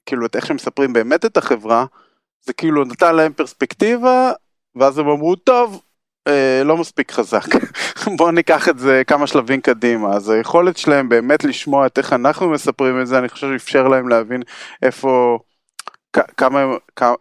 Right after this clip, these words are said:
כמה הם רוצים לקחת את זה ל-, למקומות אחרים, ולעזור לנו באמת למצב את זה, ובנקודה ההיא, אני חושב שהיה מאוד חשוב אחר כך, להיות פתוחים לבדיוק ההפך, ללשמוע ו-,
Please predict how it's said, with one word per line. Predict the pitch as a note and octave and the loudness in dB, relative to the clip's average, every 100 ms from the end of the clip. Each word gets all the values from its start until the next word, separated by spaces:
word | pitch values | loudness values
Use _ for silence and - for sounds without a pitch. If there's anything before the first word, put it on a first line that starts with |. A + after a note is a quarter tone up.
| - | -2
כמה | B2+ B2+ B2+ | -2 2 0
הם | B2+ | -2
רוצים | B2 - B2+ | -6 -4 -4
לקחת | A#2+ A#2+ - B2+ | 0 -2 -4 -8
את | G#2 | -6
זה | A2 A2 | 0 0
ל-, | A2 G#2+ G#2+ G#2+ | 2 2 2 0
למקומות | G#2 A2 A2+ A#2 B2 - | -2 -4 -4 -4 -6 -4
אחרים, | - B2 D#3 | -2 -2 0
ולעזור | C#3+ A2 A2 B2+ | 2 2 2 -2
לנו | C3 B2 A#2+ | -2 -2 -4
באמת | G#2+ G#2+ A#2+ | -2 -2 0
למצב | C3+ A2 - C#3 C#3+ | -2 -4 -2 -2 -2
את | F#3+ | -2
זה, | A#3 A#3+ - - _ - | -2 -4 -10 -20 _ -6
ובנקודה | B2 B2+ A#2+ C#3 D#3+ | 0 0 0 2 4
ההיא, | F#3 G#3 A#3 G#3+ G3+ - _ | 4 2 2 0 -2 -6 _
אני | B2 B2+ | -4 -2
חושב | A#2+ - D3 | -6 -10 -4
שהיה | D#3+ D3+ C#3 C3+ B2+ - A#2+ B2+ | 0 2 2 2 0 0 2 2
מאוד | C3+ C#3+ C#3+ | 2 -2 -2
חשוב | C3 - G#3+ D#3 | -8 -2 -2 -2
אחר | B2 E3+ F#3+ | 0 0 2
כך, | D#3 D3 - - _ - | 2 0 -2 -20 _ -8
להיות | C3 D3 D3 | 0 0 0
פתוחים | - C#3+ - C#3+ | -6 -6 -2 -2
לבדיוק | C3 B2+ B2+ B2+ B2 | -2 -2 -2 -2 0
ההפך, | A#2 - G2 - - _ _ _ - | 0 -2 -10 -10 -20 _ _ _ -6
ללשמוע | A#2 A#2 A#2 - D#3 E3 D3 C3+ C#3+ - _ _ _ _ _ - A2 | 0 0 -2 -6 -2 2 2 2 0 -6 _ _ _ _ _ -12 0
ו-, | A#2 A2+ A2+ A2+ A2 | 2 4 2 2 0